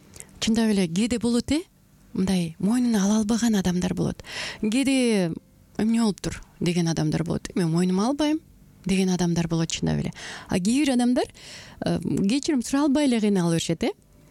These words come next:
Анан бирок сиздин «мен кечирем» дегениңиз, «мен айыгам» деген чечимиңиз, ал башка бирөөнүн кечирим сурабай коюшуна дагы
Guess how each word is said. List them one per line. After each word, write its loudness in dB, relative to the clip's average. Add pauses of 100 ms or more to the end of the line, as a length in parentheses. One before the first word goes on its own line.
(360)
Анан 2
бирок -2
сиздин 0
«мен 2
кечирем» 2
дегениңиз, 0 (380)
«мен 2
айыгам» 2
деген 0
чечимиңиз, 2 (440)
ал 0
башка -2
бирөөнүн 2 (540)
кечирим 0
сурабай 0
коюшуна 2
дагы 2